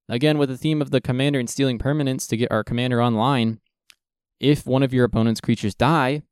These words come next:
you can sacrifice Dothi to cast it for free. And now you have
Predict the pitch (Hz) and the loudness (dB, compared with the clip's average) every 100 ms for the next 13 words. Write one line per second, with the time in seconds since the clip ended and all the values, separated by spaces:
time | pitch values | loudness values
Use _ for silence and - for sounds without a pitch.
0 | _ _ _ _ - 131 - 151 156 151 | _ _ _ _ -2 0 0 0 0 0
1 | 151 151 135 127 160 170 151 - 180 185 | -2 -2 -2 -2 -2 -4 -6 -2 2 4
2 | 190 - _ _ _ - - 98 - 127 | 4 2 _ _ _ -14 -8 -4 -2 0
3 | 143 156 202 113 - - 101 117 135 135 | 0 2 2 0 -6 -4 0 4 6 4
4 | 135 139 139 | 4 2 0